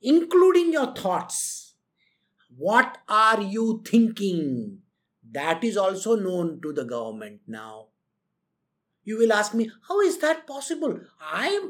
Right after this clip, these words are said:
whatever I am thinking, do you think they know?" Well, there is a great person called Elon Musk over there who has, you know, who has put those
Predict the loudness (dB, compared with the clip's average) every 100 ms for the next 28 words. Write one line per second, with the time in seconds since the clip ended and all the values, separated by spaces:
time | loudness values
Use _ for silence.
0 | -4 0 0 0 -2 -2 -4 -2 -2 -2
1 | -2 0 0 0 -2 0 2 2 2 2
2 | 0 -4 _ _ _ _ _ _ _ _
3 | _ _ _ _ _ _ _ _ _ _
4 | _ _ _ _ _ _ 4 4 2 -6
5 | _ _ _ _ _ 2 4 4 2 4
6 | 4 4 -2 0 -2 0 0 2 4 6
7 | 6 4 2 0 2 2 4 4 2 4
8 | 4 4 0 -14 -14 2 8 8 8 2
9 | -12 _ -2 2 2 4 4 4 4 -4
10 | -6 2 2 2 -2